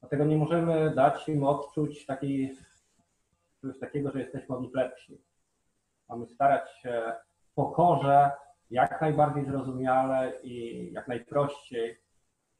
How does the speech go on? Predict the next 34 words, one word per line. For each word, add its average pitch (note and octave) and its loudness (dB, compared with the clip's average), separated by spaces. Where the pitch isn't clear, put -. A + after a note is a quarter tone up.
mówić A2+ -18
im A#2+ -10
Ewangelię, B2+ -4
ale B2+ -4
też, - -8
e, - -12
starać D#3 2
się D3+ 0
postawić, D3 -2
e, - -18
tak - -20
jakby A#2+ -14
w A2+ -12
ich D3 -8
miejscu. D3 -2
I A#2+ -20
to, B2+ -8
jak C3+ -2
oni C#3+ 0
mogą C3+ 0
nas B2+ -4
teraz B2 -4
postrzegać. - -8
No C#3 0
i - 2
na D3 4
pewno D#3+ 2
musimy C#3+ -2
też C3+ -6
uzbroić B2+ -4
się A#2+ -8
w - -18
cierpliwość C3+ -6
i C3 -8